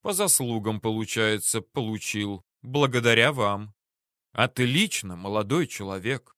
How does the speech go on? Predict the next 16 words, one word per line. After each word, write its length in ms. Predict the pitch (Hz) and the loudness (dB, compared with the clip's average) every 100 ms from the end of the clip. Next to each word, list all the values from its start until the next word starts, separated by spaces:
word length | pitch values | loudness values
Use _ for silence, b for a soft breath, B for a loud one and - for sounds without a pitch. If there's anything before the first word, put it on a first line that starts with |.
| _ _ _ _ _ | _ _ _ _ _
Ставлю 480 | - - 202 170 147 | -6 2 4 6 4
вам 300 | 117 113 95 _ _ _ _ | 4 2 0 _ _ _ _
пять». 420 | 117 107 - - - _ _ _ _ _ _ _ _ _ _ _ _ | 2 2 0 -12 -20 _ _ _ _ _ _ _ _ _ _ _ _
Я 400 | 104 98 160 240 | -6 4 6 8
с 120 | 214 | 6
облегчением 840 | 202 143 123 - 139 131 120 113 104 | 2 0 -2 0 2 4 4 2 0
выдохнул. 640 | 104 98 92 - 95 85 _ _ _ _ _ - | -4 -4 -6 -10 -14 -14 _ _ _ _ _ -12
Впереди 480 | - 220 247 277 | 2 4 6 6
ещё 220 | 226 - 214 | 6 4 4
подсчёт 460 | 196 - 214 175 | 4 4 2 2
баллов, 460 | 165 233 214 190 - | 4 6 6 4 2
но 160 | 180 | 0
формально 600 | 156 180 175 190 208 175 | 4 4 6 6 4 4
я 280 | 170 160 175 | 2 4 4
уже 240 | 165 143 151 | 4 2 0
поступил. 760 | 147 - 127 107 123 107 | 0 0 0 -4 -4 -4